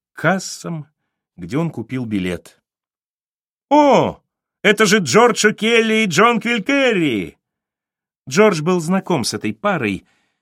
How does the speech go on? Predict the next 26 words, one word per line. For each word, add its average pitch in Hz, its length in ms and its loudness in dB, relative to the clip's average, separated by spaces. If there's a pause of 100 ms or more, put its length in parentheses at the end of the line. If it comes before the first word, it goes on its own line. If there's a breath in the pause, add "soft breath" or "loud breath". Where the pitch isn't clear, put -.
(160)
ещё 175 300 2
когда 185 280 4
работал 185 380 4
здесь, 135 400 0
и 113 100 -4
при 120 240 -4
виде 131 260 -4
них 123 220 -4
Джонквиль, 117 480 -4
казалось, 104 440 -6
почувствовала 104 680 -4
облегчение. 98 840 -6 (840)
Пять 220 340 2
нескончаемых 160 920 -2
минут 117 340 -4
они 113 180 -2
стояли 110 400 0
и 95 80 0
болтали, 202 580 -6 (680)
затем 196 280 2
на 170 100 2
станцию 127 480 -2
подали 92 320 -4
поезд, 196 680 -8
и 98 120 -6
Джордж, 110 720 -8